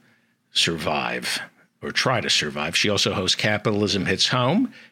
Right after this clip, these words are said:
as well as It's Not Just in Your Head. We'll find out who she co-hosts those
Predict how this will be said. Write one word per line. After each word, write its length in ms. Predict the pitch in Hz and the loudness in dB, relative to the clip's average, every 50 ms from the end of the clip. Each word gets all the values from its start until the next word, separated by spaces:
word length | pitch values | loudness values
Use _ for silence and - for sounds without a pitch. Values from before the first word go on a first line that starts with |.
| _ | _
as 200 | - 98 95 - | -4 -4 -2 0
well 180 | 113 101 95 98 | 0 0 2 2
as 160 | 101 92 85 | 0 0 0
It's 220 | 92 90 - - 101 | 0 0 0 0 0
Not 180 | 101 104 - | 0 0 0
Just 260 | - - 101 - - | 0 0 2 2 2
in 120 | 104 98 95 | 2 2 0
Your 140 | 95 98 92 | 0 0 0
Head. 300 | - 113 123 151 196 190 | 2 2 2 2 2 0
We'll 120 | 139 110 | 0 0
find 420 | - 98 - 101 101 101 101 98 | 0 0 0 0 0 0 0 2
out 320 | 104 101 104 104 - - - - - - _ _ | 2 2 0 0 -2 -4 -8 -8 -18 -20 _ _
who 180 | _ - 120 110 | _ 0 2 2
she 240 | - - - 104 92 | 2 2 2 0 -2
co-hosts 1120 | - - - 147 156 165 160 147 - 90 80 87 90 - - - - - - - - - - - - - - - _ _ _ - | -2 -2 0 0 2 2 0 0 0 -2 -2 0 0 0 0 0 0 0 2 2 2 0 -4 -10 -20 -20 -20 -20 _ _ _ -4
those 460 | 92 92 92 95 90 85 - - | -2 0 0 0 2 0 0 0